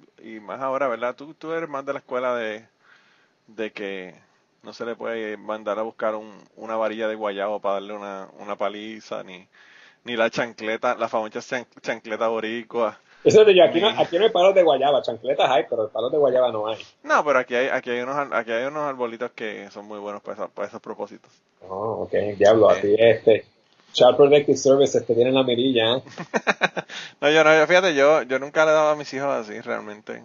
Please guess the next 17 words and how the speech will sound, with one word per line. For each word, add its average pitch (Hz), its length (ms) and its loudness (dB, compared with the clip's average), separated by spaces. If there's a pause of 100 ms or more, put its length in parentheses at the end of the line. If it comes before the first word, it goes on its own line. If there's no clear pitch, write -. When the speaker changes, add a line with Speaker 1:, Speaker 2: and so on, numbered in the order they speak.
(140)
Speaker 1:
Eh, 101 400 -14 (320)
es, 104 120 -8 (140)
es 120 100 -4
extraño, 131 480 -6
¿verdad? 113 220 -2
A 120 40 -2
mí 127 100 -8
tampoco 151 320 -2
me 127 80 -2
dieron 127 240 0
cuando 113 200 -8
yo 107 60 -4
era 113 120 -2
chiquito, 113 340 -12
yo 104 160 -12
no 113 100 -12
sé 120 320 -4